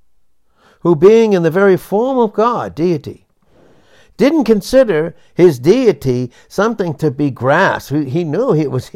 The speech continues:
equal with God and would always be that way, but he put on humanity.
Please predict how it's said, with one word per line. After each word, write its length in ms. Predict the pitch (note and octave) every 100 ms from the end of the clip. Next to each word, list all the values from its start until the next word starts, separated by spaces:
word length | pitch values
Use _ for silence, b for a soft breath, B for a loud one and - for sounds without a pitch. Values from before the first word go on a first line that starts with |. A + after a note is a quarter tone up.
| - -
equal 460 | G3+ A#3 A2 G#2
with 200 | G2 E2+
God 320 | F2+ F#2 A2+
and 80 | A#2+
would 120 | A2+ A#2
always 400 | C3+ A2+ A2 -
be 240 | B2+ F#3
that 300 | C3 F#2 -
way, 280 | F2 E2+ B2+ b b -
but 100 | D3
he 80 |
put 240 | D#3 - F#3+
on 220 | G3 F3+
humanity. 720 | F#3 F3+ G#3 A3 - - -